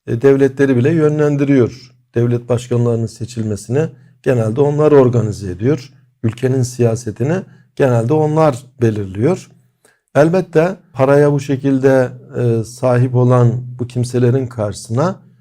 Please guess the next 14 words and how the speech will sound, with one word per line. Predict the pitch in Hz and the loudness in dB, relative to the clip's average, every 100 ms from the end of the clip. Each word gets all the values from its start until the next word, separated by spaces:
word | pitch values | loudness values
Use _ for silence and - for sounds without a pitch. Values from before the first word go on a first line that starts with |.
| _ - | _ -4
parayı | 131 139 156 | 0 2 2
müsbet | 147 135 - 180 175 | 0 -4 -2 -4 0
yönde | 135 120 113 | 0 0 -2
kullanacak | - 123 120 117 110 185 180 - | -2 0 0 0 -2 -4 -6 -14
zenginlerin | 117 147 147 139 131 123 101 | -4 -2 0 0 0 0 0
de | 117 156 | -4 -4
çıkması | - - 151 156 | -8 -8 -6 0
lazım. | 131 101 90 151 - - _ _ _ | 0 0 -2 -6 -6 -12 _ _ _
Bu | 147 | 2
da | 131 175 - - - | 2 2 -6 -20 -20
savaşın | - 135 127 120 - 175 190 - _ _ | -2 0 2 0 0 -4 -4 -12 _ _
ekonomik | 123 127 135 123 127 160 123 | -6 -4 -2 0 0 -2 -2
bir | 123 151 - _ _ _ | -2 -4 -8 _ _ _
boyutu. | 110 104 87 - | -2 -2 -6 -12